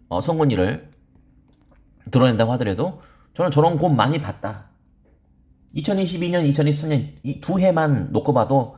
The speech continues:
많이 봤다. 네. 맨날 비트코인 깨지면서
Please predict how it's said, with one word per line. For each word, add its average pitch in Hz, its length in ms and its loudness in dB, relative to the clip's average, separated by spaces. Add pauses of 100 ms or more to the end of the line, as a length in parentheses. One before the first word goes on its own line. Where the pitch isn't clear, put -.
(140)
많이 156 360 -4
봤다. - 440 -8 (580)
네. 104 260 -14 (560)
맨날 180 300 -2
비트코인 143 460 2
깨지면서 117 720 -2